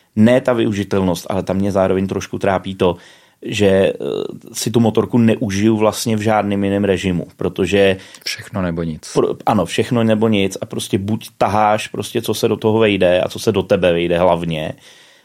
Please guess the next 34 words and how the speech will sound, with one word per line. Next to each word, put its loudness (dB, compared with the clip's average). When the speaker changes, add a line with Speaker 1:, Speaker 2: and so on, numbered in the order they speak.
Speaker 1:
protože 0
přesně -4
tu -4
motorku -2
nedostaneš 0
na -2
její 0
limity, -6
dostaneš -4
ji -2
na -2
svoje 0
limity. -4
A 2
buď -4
taháš 0
jak -4
blázen, 0
a 0
nebo 4
jedeš 4
na 2
motorce, -2
která 2
je 2
tvrdá, 0
nepohodlná, 0
ucukaná 0
a -4
prostě -10
tě -2
jako 0
každým -2
soule-, 0